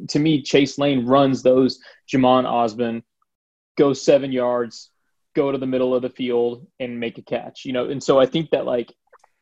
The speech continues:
that, that's part of the reason there. And I, and, and I don't know about why we, why or how we do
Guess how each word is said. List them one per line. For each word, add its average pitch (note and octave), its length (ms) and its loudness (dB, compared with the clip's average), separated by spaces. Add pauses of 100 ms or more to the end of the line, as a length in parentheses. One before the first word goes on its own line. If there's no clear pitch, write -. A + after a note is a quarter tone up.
(540)
that, C#3 400 2
that's D3+ 240 4
part D3 340 4
of C3+ 100 2
the A#2+ 140 0
reason C#3+ 540 -2
there. F#3 220 2
And C#3+ 200 -2
I, C3+ 60 0
and, C3+ 500 -6
and B2 360 -8 (460)
I C#3+ 200 2
don't B2 180 0
know B2+ 200 4
about A#2+ 320 0
why A#2 260 0
we, A#2+ 240 -4
why B2 320 0
or B2 140 0
how A#2+ 260 -4
we A#2 180 -8
do A#2 560 -6